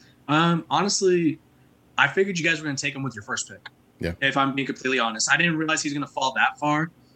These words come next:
Speaker 1: I knew he was gonna be a first round pick just because when you have such a dramatic improvement like he did, where he added a three point shot, um, he was more efficient, he s-, showed some handle, and he could score better than he did his freshman year. I just figured he was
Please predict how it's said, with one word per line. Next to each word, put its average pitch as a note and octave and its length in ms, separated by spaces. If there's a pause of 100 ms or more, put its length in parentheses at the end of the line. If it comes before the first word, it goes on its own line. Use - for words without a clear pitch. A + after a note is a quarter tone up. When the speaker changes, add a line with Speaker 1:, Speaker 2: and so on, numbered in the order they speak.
(120)
Speaker 1:
I C3+ 100
knew E3 180
he F#3 60
was F3 100
gonna F3+ 100
be E3 120
a D3 40
first C#3+ 280
round C#3+ 200
pick D3+ 260
just C#3 200
because C3 640 (240)
when C#3 100
you D#3+ 120
have E3+ 200
such D3 180
a C#3+ 60
dramatic C3 420
improvement C3 440
like A#2 100
he B2 200
did, B2+ 260
where A#2 400
he C3 180
added C3+ 320
a B2+ 40
three C3 180
point C3+ 280
shot, C3+ 340 (320)
um, A#2 220
he A#2+ 240
was A#2 220
more B2+ 180
efficient, B2+ 520
he A#2+ 140
s-, - 360
showed C3+ 220
some B2 100
handle, B2+ 320
and B2 140
he B2+ 40
could C3 140
score B2+ 280
better C3 380 (520)
than C3+ 160
he C#3 80
did C3 120
his A#2+ 140
freshman C3+ 320
year. C#3 260
I C3+ 120
just F3 200
figured C#3+ 300
he C#3 160
was B2+ 320